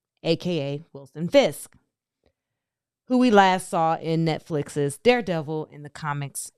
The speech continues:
Kingpin is Maya's adopted father. So in this series, he's her uncle, and in the comics,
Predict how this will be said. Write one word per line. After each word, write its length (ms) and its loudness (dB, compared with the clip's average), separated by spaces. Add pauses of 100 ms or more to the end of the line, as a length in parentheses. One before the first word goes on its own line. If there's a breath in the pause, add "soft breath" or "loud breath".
Kingpin 840 -2 (360)
is 320 -4
Maya's 580 -8 (160)
adopted 580 -14 (460)
father. 500 -2 (1700)
So 220 2
in 160 2
this 200 2
series, 680 0
he's 300 -4
her 260 -4
uncle, 560 -2
and 500 -4
in 260 -10
the 60 -8
comics, 680 -2